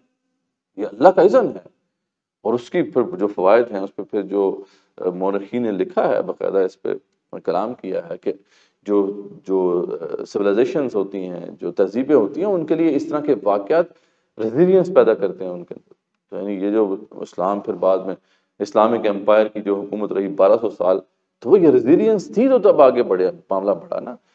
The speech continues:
तो यानी हर जो इस तरह का भी calamity हमारे ऊपर आती है, उसका कोई ना कोई ये पहलू ज़रूर होता है, उसको ज़रूर तलाश करना चाहिए।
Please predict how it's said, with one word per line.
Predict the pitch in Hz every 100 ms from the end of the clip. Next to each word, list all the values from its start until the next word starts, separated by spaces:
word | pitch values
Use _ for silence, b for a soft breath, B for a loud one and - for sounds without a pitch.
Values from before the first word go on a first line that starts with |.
| _ _ -
तो |
यानी | 220 226
हर | 196 - 226 220
जो | 214 208
इस | 202 202
तरह | 196
का | 202
भी | 185 185
calamity | 175 170 170 175 175
हमारे | 156 143
ऊपर | 151 131
आती | 123 -
है, | 190
उसका | - 147
कोई | - 139
ना | 131
कोई | 127
ये | 113 117
पहलू | 113 _ 110 104 117
ज़रूर | 95 113 101
होता | 90 -
है, | 120
उसको | 117 -
ज़रूर | 98 95 117 117
तलाश | 92 87 -
करना | - - -
चाहिए। | -